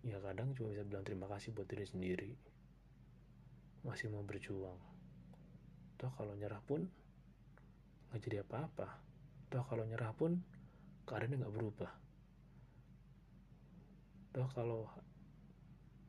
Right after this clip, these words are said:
nggak ngapa-ngapain pun ya nggak berubah. Nerimo aja. Apa yang nerimo nggak mau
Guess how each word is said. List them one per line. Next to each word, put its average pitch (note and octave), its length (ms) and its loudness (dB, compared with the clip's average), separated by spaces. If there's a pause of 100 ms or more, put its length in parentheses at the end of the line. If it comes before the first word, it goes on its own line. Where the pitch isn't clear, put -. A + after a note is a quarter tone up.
(200)
nggak G#2+ 240 8
ngapa-ngapain G#2+ 480 4
pun F#3 80 10
ya A#2 160 6
nggak - 160 2
berubah. C3 400 8 (1040)
Nerimo A2 400 6
aja. B2+ 320 6 (640)
Apa A2 160 2
yang G#2+ 160 6
nerimo A2 480 6
nggak G#2 160 6
mau G2+ 80 4